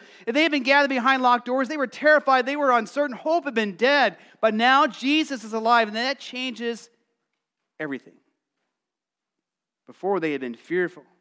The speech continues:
Now, now they are certain. Before they had been hopeless, now they are filled with hope.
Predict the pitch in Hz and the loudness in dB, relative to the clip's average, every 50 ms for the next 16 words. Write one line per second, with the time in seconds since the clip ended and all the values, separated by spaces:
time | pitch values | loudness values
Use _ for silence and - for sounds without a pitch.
0 | _ _ _ _ _ _ _ _ _ _ _ _ _ _ _ _ _ _ _ _ | _ _ _ _ _ _ _ _ _ _ _ _ _ _ _ _ _ _ _ _
1 | _ _ _ _ _ _ _ _ _ _ 139 156 165 170 165 156 147 135 131 - | _ _ _ _ _ _ _ _ _ _ -8 -6 -4 -2 -2 -4 -4 -6 -10 -16
2 | _ _ _ _ _ _ _ _ _ _ _ _ _ _ _ _ _ _ _ _ | _ _ _ _ _ _ _ _ _ _ _ _ _ _ _ _ _ _ _ _
3 | _ _ _ _ _ _ _ _ _ _ _ _ _ _ _ 147 160 175 185 180 | _ _ _ _ _ _ _ _ _ _ _ _ _ _ _ -18 -16 -14 -12 -8
4 | 165 156 143 131 123 - - - - 180 185 - - _ _ _ _ _ _ _ | -8 -8 -8 -8 -12 -14 -20 -20 -14 -14 -14 -14 -16 _ _ _ _ _ _ _
5 | _ _ 160 - - 214 240 247 240 202 202 190 185 180 170 175 156 - _ _ | _ _ -14 -12 -4 0 2 2 2 2 2 2 0 0 -2 -4 -6 -6 _ _
6 | _ - - 226 226 220 226 190 202 185 180 190 196 196 214 220 214 202 202 190 | _ -2 0 2 2 2 0 -4 -4 -4 -4 -2 0 2 2 2 2 0 0 0
7 | 180 170 - _ _ _ _ - 240 262 277 269 262 220 175 175 160 - - - | 0 -2 -4 _ _ _ _ -8 -6 -4 -2 -2 -4 -4 -4 -8 -8 -8 -8 -4
8 | 170 160 147 131 - - | -4 -4 -4 -4 -8 -18